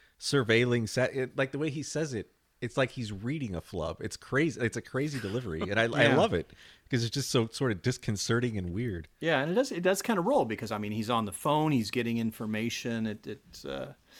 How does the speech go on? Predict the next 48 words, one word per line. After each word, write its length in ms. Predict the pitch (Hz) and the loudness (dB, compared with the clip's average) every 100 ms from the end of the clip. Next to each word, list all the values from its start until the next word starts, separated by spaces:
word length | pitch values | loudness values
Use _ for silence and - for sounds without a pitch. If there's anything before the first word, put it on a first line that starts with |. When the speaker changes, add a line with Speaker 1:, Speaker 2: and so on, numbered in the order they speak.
| - - - | -20 -20 -6
Speaker 2:
yeah, 180 | 113 156 | 0 4
I 20 | |
mean, 320 | 131 131 131 147 | 6 4 4 2
you 80 | |
know, 80 | 131 | 2
Richter 480 | 123 202 - 151 127 | 4 2 2 0 2
has, 460 | 127 117 113 - - - | 2 0 0 -2 -4 -4
uh, 380 | 107 104 101 - _ _ _ _ _ - - _ - | -2 -2 -6 -12 _ _ _ _ _ -16 -16 _ 0
teasingly 500 | 175 160 156 135 117 | 0 2 2 2 0
called 280 | 143 127 | 0 0
this 160 | 117 - | 0 -6
a 40 | |
docudrama 760 | 104 113 127 - 110 98 92 85 | -2 0 0 -4 -6 -6 -6 -12
for 160 | - 92 | -10 -8
years. 520 | 95 87 - - - _ _ _ - | -6 -8 -10 -10 -12 _ _ _ -6
Speaker 1:
Hmm. 180 | 196 139 - _ - | -4 -4 -10 _ -6
Speaker 2:
You 120 | 120 | -2
know, 160 | 107 98 | 0 0
basi-, 400 | - 135 131 123 | 2 2 2 0
you 80 | 110 | 0
know, 80 | |
based 340 | 104 185 - 156 | 4 4 6 2
on 80 | 135 | 0
the 120 | 120 | 2
actual 400 | 151 - 135 113 | 0 0 0 0
events 440 | 104 113 98 - 117 | 0 -2 -2 -6 -6
and 120 | 101 | -6
the, 200 | 95 92 | -8 -8
you 100 | - | -10
know, 140 | 101 98 | -8 -8
the 80 | 87 | -4
files 380 | 135 123 117 | 0 0 0
we 100 | 107 | -4
got 240 | 90 113 107 | -2 -2 0
on 180 | 117 127 | 0 2
the 100 | 110 | 0
incident, 500 | 110 143 - 92 - - | -2 -6 -8 -10 -10 -8
we 120 | 110 | -6
just 180 | 113 - | -6 -2
tried 240 | 120 110 | -2 -2
to 60 | 110 | -4
recreate 680 | 107 117 - 117 113 110 | -4 -6 -6 -4 -2 -2
it 100 | 104 | -4
as 120 | 95 90 | -8 -8
best 300 | 104 - - | -8 -8 -12
we 100 | 90 | -12
could. 420 | - 123 95 92 | -10 -10 -10 -12
So, 440 | - 104 101 95 | -8 -4 -4 -4